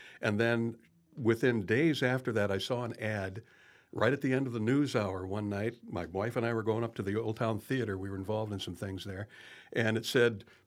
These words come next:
"South Dakota Public was looking for a director of scheduling and acquisition." I told my wife, I said, "If you dumb down the words, they're looking for a program director." <laughs> So I applied for it, and then just a few weeks later, I was at Public.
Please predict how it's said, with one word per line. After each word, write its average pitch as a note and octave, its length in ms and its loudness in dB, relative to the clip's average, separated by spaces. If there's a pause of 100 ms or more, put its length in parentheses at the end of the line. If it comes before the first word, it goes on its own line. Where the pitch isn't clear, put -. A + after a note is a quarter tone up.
(260)
"South - 280 -2
Dakota B2+ 300 2
Public C3 340 0
was A#2 160 -2
looking C3 300 0
for B2 180 0
a A2+ 60 0
director A#2 360 2
of G#2+ 80 -2
scheduling A2 520 0
and G2+ 80 -2
acquisition." G#2+ 600 -4
I F#2+ 80 -6
told B2 220 -2
my G2+ 100 -2
wife, C3 300 -2
I A#2 40 -6
said, B2 180 -4
"If G#2 80 -8
you F#2+ 160 -6 (280)
dumb A#2+ 200 2
down A2+ 220 0
the G#2 80 0
words, D#3 380 2 (280)
they're A3+ 140 4
looking B2 220 2
for C#3+ 140 0
a C#3+ 40 2
program D3+ 440 2
director." F#2 360 -4 (120)
<laughs> - 440 2
So E3+ 120 4
I C3+ 60 10
applied F3+ 400 4
for B2+ 280 6
it, C3 180 0
and A#2+ 180 4
then C3 160 4
just C3 200 0
a B2+ 60 0
few C#3+ 180 0
weeks C3+ 240 -2
later, D3+ 440 0
I G#2 100 0
was G2+ 180 -2
at G2+ 120 -10
Public. A#2 460 -6